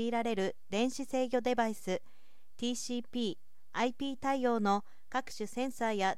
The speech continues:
デバイスの数が急増しています。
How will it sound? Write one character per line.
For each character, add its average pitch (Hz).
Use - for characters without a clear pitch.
デ 180
バ 240
イ 269
ス -
の 262
数 240
が 214
急 214
増 226
し -
て 220
い 220
ま 214
す。 -